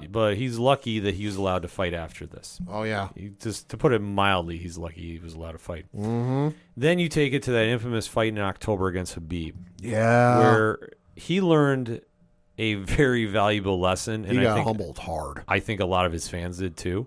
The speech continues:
Speaker 2: Uh-huh.
Speaker 1: That Conor was exposed for being a one-trick pony.
Speaker 2: Yes.
Speaker 1: He's got hands. He has no wrestling ability whatsoever
Speaker 2: Yes.
Speaker 1: known to man.
Speaker 2: Take him to the ground and you win.
Speaker 1: And Khabib toyed with him for
Speaker 2: Oh my
Speaker 1: four rounds.
Speaker 2: Oh my God, Habib to-, toyed with him like a fucking dog and a chew toy.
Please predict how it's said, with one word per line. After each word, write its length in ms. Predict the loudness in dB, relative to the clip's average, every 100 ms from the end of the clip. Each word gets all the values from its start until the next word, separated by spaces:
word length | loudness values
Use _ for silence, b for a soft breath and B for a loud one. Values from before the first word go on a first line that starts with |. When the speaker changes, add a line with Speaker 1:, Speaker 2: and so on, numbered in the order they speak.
| -6
Speaker 2:
Uh-huh. 560 | -4 -2 0 4 2 0 -10 _
Speaker 1:
That 560 | 0 2 4 2 -2 _
Conor 340 | -4 -2 0
was 140 | -2 -4
exposed 420 | -8 -2 -2 -2
for 60 | -4
being 180 | -6 -4
a 40 |
one-trick 400 | -6 -6 -10 -8
pony. 280 | -8 -8 -14 -12
Speaker 2:
Yes. 540 | -8 -6 -6 -6 -10 -18
Speaker 1:
He's 160 | _ -2
got 240 | 2 2
hands. 240 | 2 -2 -2
He 140 | -8
has 280 | -6 -6 -6
no 220 | -6 -4 -2
wrestling 400 | -2 -2 -6 -8
ability 360 | -4 -4 -4
whatsoever 480 | -4 -6 -2 -2 -2
Speaker 2:
Yes. 100 | -4
Speaker 1:
known 140 | -6
to 60 | -8
man. 240 | -10 -12
Speaker 2:
Take 200 | -4 -4
him 80 | -4
to 60 | -6
the 80 | -2
ground 400 | 0 2 2 -2
and 240 | -6 -4
you 160 | -6 -8
win. 280 | -10 -14 -18 -6
Speaker 1:
And 220 | -2 -2
Khabib 440 | -4 0 0 0
toyed 440 | -6 -8 -4 -4 -4
with 220 | -10 -10
him 260 | -14 -14 -18 _ _ _ _ _ _ _
for 140 | -10
Speaker 2:
Oh 20 |
my 60 | -10
Speaker 1:
four 300 | -6 -4 -2
rounds. 340 | -2 -6 -8 -6
Speaker 2:
Oh 60 | -6
my 80 |
God, 200 | -4 -4
Habib 300 | -6 -6 -6 -6
to-, 260 | -8 -10 -10
toyed 260 | -4 -2 -2
with 160 | -6
him 60 | -6
like 140 | -6
a 60 | -8
fucking 340 | -4 -4 -4
dog 240 | -2 0 0
and 80 | -4
a 20 |
chew 200 | -4 -4
toy. 200 | -4